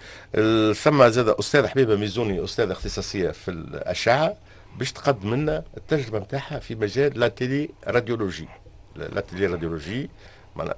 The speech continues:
التعاون بين أقسام الأشعة في المستشفى الرقمي وفي المستشفيات الجهوية، أقسام الأشعة في ال-، في ال-، في المستشفيات الجهوية.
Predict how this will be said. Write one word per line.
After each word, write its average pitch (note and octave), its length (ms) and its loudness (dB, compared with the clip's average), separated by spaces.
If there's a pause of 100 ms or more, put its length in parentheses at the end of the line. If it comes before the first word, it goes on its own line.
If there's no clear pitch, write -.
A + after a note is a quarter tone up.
التعاون B2 520 4 (260)
بين G#2+ 220 2
أقسام - 380 0
الأشعة E2 460 0 (500)
في - 200 4
المستشفى C#3+ 640 2 (180)
الرقمي E3 560 2 (400)
وفي E3+ 320 6
المستشفيات C#3+ 800 2 (260)
الجهوية، A#2 720 0
أقسام - 300 -2
الأشعة C#3 400 0
في - 80 -6
ال-، - 140 -6 (100)
في - 80 -14
ال-، C3 180 -6 (580)
في - 120 -4
المستشفيات B2+ 540 0
الجهوية. E2+ 420 0